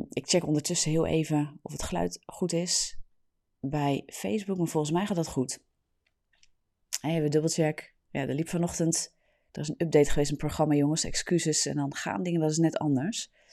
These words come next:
Dus daar ga ik straks nog even naar kijken, naar de instellingen. Hè, maar we worden aan, eh, we worden in Jezus, worden we weer in dat leven gezet. We worden hersteld, hè. Dus onze geest is een nieuwe schepping. Hè, we zijn vernieuwd in onze geest. En eigenlijk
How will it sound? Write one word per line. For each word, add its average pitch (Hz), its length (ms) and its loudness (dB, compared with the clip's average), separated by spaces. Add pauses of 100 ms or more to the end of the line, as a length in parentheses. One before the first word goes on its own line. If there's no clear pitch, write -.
(320)
Dus - 140 -6
daar 151 100 -2
ga 147 60 2
ik 139 80 0
straks - 180 -4
nog 127 100 -2
even 131 140 0
naar 127 80 0
kijken, 123 400 0
naar 127 120 -6
de 123 140 -4 (220)
instellingen. 139 580 2 (420)
Hè, 165 100 4
maar 175 160 8
we 156 80 4
worden 226 340 4
aan, 175 340 0
eh, 123 120 0
we 151 160 0
worden 190 200 4
in 208 180 4
Jezus, 190 560 4
worden 165 220 2
we 160 60 0
weer 170 220 2
in 165 100 2
dat 151 120 -2
leven 143 380 6
gezet. - 360 -4
We 139 80 -6
worden 147 220 0
hersteld, - 500 0
hè. 151 120 -2
Dus 156 120 -8
onze 147 180 -4
geest 180 360 -4
is 151 120 -4
een 131 80 0
nieuwe 151 180 2
schepping. 202 880 -2
Hè, 160 100 -6
we 170 80 -2
zijn 151 200 0
vernieuwd 170 460 4
in 170 120 2
onze 135 180 -2
geest. 165 500 -4 (300)
En 151 440 2 (300)
eigenlijk 196 640 2